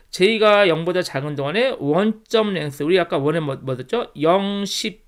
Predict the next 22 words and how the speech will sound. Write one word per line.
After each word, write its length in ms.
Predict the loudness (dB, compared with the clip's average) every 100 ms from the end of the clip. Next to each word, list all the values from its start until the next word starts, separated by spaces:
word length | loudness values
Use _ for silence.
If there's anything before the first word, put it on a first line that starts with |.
| -12
이십이 280 | -10 -8
들었죠? 420 | -6 -6 -6 -8 -10 _ _ _ _
자, 220 | -10 -10
세 220 | -4 -4
개니까 360 | -2 -4 -2 -2
얘가 320 | -2 -2 -2
세 240 | -4 -4 -4
개보다 340 | -2 -2 -4
작은 280 | -4 -4 -4
동안에 400 | -6 -4 -6 -8 -20 _
하니까 320 | -14 -4 -4
작-, 240 | -4 -10 -10 -20 _ _
처음에 280 | -6 -6 -6
true죠. 440 | -6 -4 -6 -8
그리고 240 | -12 -10 -8
처음에 420 | -6 -2 -2 -4 -14 -20 _ _
j의 400 | -2 2 4 4
원, 320 | 2 2 0 -2
그러니까 340 | -8 -8 -8
j, 380 | -4 -4 -4 _ -2
원의 420 | 0 2 0 -4
j, 420 | 0 0 0 -6